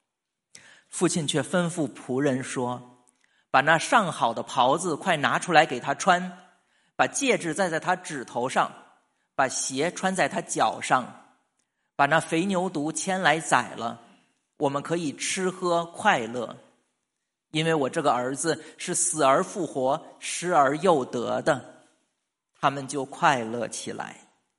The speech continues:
那我们知道，在以色列的文化之中，这个袍子、还有戒指、还有鞋，它不单单的是我们的衣物和饰品，这个是象征着一个人的权柄、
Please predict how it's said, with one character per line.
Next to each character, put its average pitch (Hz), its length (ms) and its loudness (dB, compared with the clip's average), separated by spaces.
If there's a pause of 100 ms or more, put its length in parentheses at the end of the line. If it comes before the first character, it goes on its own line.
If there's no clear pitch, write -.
(1200)
那 196 140 0
我 165 100 0
们 151 100 -4
知 208 120 -2
道， 233 160 4
在 220 160 4
以 135 160 -2
色 160 160 2
列 226 200 4
的 156 140 2
文 123 240 -4
化 156 240 0
之 143 180 -6
中， 156 400 -4 (300)
这 202 100 -2
个 165 180 0
袍 117 600 -2
子、 156 320 -6 (160)
还 131 200 -2
有 135 200 -2
戒 170 580 0
指、 117 440 -10
还 117 140 -8
有 127 180 -6
鞋， 113 800 -2 (240)
它 151 120 -4
不 151 120 -6
单 147 240 0
单 147 360 0
的 135 160 2
是 - 180 -2
我 120 140 0
们 110 120 -8
的 117 240 -4 (100)
衣 147 180 -2
物 135 260 -4
和 117 160 -6
饰 151 300 -4
品， - 400 -10 (240)
这 160 120 -4
个 135 120 -2
是 - 160 -6
象 147 400 -2
征 143 180 -4
着 139 140 -2
一 120 160 -10
个 131 200 -6
人 113 220 -6
的 131 140 -4
权 123 580 -6
柄、 123 240 -6